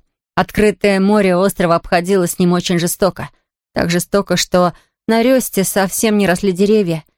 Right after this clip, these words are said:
и дороги здесь тоже отличались от обычных. Они проходили на насыпях и поднимались над остальной местностью, наверное, чтобы их не смыло приливом. «Вот куда, в конце концов, доехал Кверине», —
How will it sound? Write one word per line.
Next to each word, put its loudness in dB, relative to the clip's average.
и 0
дороги 2
здесь 0
тоже 0
отличались -2
от -8
обычных. -2
Они 2
проходили 2
на 0
насыпях -2
и -2
поднимались 0
над 2
остальной 0
местностью, 0
наверное, 0
чтобы -2
их -6
не 0
смыло 0
приливом. -2
«Вот 0
куда, -2
в -10
конце -2
концов, -2
доехал 0
Кверине», — 2